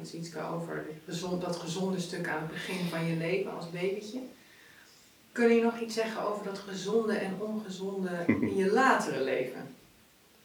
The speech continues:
Speaker 1: Is er, bestaat er ook iets als een gezonde symbiose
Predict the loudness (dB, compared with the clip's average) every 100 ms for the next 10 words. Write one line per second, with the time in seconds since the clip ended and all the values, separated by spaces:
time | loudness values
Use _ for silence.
0 | -20 -20 -20 -16 -12 0 0 2 -2 -2
1 | 4 6 6 0 -2 -6 -6 -6 -6 -6
2 | -2 0 0 -2 -2 -2 0 -2 0 0
3 | -2 -2